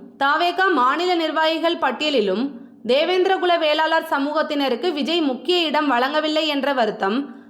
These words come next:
தேவேந்திரகுல வேளாளர் சமூக மக்களிடையே உள்ளதாக தகவல்கள் தெரிவிக்கின்றன. தாவேகாவின் கொள்கை தலைவராக இல்லாத பசும்பொன் முத்துராமலிங்க தேவரை போற்றும் வகையில், கடந்த ஆண்டு அக்டோபர் முப்பதாம் தேதி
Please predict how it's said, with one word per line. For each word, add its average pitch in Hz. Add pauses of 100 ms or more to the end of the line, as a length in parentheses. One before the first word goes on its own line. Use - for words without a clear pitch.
(160)
தேவேந்திரகுல 330
வேளாளர் 302
சமூக 294
மக்களிடையே 285
உள்ளதாக 254
தகவல்கள் 285
தெரிவிக்கின்றன. 233 (580)
தாவேகாவின் 359
கொள்கை 320
தலைவராக 320
இல்லாத 302 (100)
பசும்பொன் 311
முத்துராமலிங்க 320
தேவரை 302
போற்றும் 277
வகையில், 208 (420)
கடந்த 330
ஆண்டு 339
அக்டோபர் 330
முப்பதாம் 302
தேதி 190